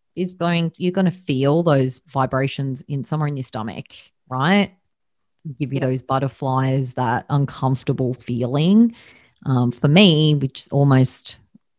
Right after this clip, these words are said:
Speaker 1: if not identical to my feeling of excitement. So, you know, pay attention to where fear is, or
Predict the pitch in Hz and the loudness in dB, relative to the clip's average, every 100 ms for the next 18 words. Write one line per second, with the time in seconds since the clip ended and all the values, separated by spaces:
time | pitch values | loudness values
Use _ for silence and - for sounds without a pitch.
0 | _ _ - 147 - 143 - 135 123 - | _ _ -4 -2 2 2 2 0 0 2
1 | 147 170 180 160 - 139 92 131 196 - | 6 6 4 -2 0 0 2 2 0 0
2 | 131 127 135 117 95 - - 101 - 57 | -2 0 -2 -2 -6 -6 -4 -4 -6 -12
3 | 57 _ _ - _ _ _ - 113 120 | -14 _ _ -20 _ _ _ -6 -2 0
4 | 113 120 - _ _ _ - 135 113 104 | 0 -4 -10 _ _ _ -8 -4 -2 4
5 | 185 185 - 214 214 160 165 185 185 180 | 2 4 4 4 4 4 4 6 4 4
6 | 151 139 139 139 139 131 _ _ _ - | 2 4 6 6 4 0 _ _ _ -2
7 | 143 139 110 - 175 277 403 359 - - | 2 4 2 4 8 10 10 8 -2 -18
8 | _ _ - 220 | _ _ 6 8